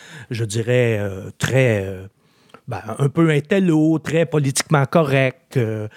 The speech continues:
à la presse, au Devoir, à Radio-Canada. Puis quand on disait, quand je, je disais que j'aimais une Corvette, là, euh, je me faisais regarder avec une moue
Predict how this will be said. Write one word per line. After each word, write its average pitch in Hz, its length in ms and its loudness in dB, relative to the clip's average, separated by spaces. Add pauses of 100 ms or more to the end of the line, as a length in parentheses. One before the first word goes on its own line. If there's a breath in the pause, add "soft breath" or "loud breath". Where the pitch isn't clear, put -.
(280 loud breath)
à 98 100 -4
la 104 140 2
presse, 110 520 0
au 110 100 -4
Devoir, 113 500 2
à 107 80 -2
Radio-Canada. 117 840 0
Puis - 100 -10
quand 160 240 2
on 127 100 0
disait, 104 380 -2
quand 139 180 2
je, 113 280 -4
je 104 160 -4
disais 147 280 2
que 131 60 -4
j'aimais 135 200 2
une 131 100 0
Corvette, 123 480 0
là, 143 180 4 (560 loud breath)
euh, 110 240 2
je 110 120 -2
me 110 80 2
faisais 123 260 4
regarder 117 720 2
avec 104 380 -2
une 113 220 2
moue 139 400 2